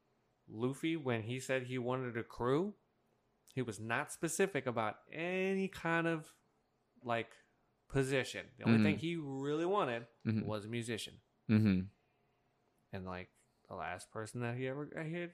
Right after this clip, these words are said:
Speaker 1: gotten at the time
Speaker 2: Yeah.
Speaker 1: was Brook,
Speaker 2: <laughs>
Speaker 1: their musician. And, like, so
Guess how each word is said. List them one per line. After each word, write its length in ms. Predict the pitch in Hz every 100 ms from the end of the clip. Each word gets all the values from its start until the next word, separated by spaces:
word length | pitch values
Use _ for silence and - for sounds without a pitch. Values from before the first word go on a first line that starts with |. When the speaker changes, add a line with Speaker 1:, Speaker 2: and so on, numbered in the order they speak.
| -
Speaker 1:
gotten 360 | 170 214 170 -
at 240 | 113 120
the 100 | -
time 600 | 120 - 160 123 113 113 127
Speaker 2:
Yeah. 340 | 104 95 95 98 _ _ _ _ _ _ _ _ _
Speaker 1:
was 220 | 110 117 120
Brook, 500 | 131 165 107 - - -
Speaker 2:
<laughs> 80 |
Speaker 1:
their 720 | - 151 110 165 170 202 127
musician. 680 | 123 135 143 160 - 117 95 95 117
And, 160 | 113
like, 320 | 113 113 110
so 460 | - 127 113 110 113